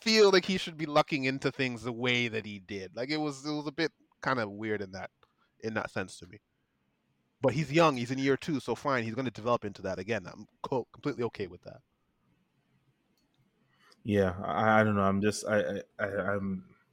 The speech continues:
Speaker 2: again, I think I, I just bought wholly into what Matt Reeves was trying to do, and I saw it,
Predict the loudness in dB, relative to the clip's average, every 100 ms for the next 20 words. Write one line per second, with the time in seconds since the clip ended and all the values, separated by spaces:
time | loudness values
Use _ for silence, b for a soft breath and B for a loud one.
0 | _ B B B B _ 2 4 4 4
1 | 4 4 4 4 4 4 0 0 -2 2
2 | 6 6 4 -4 -2 0 2 2 0 -2
3 | -4 -4 0 -2 -4 -6 -4 -4 -4 -6
4 | -8 -6 -4 -4 -4 -6 -6 _ _ _
5 | _ -8 -2 0 0 2 4 4 4 0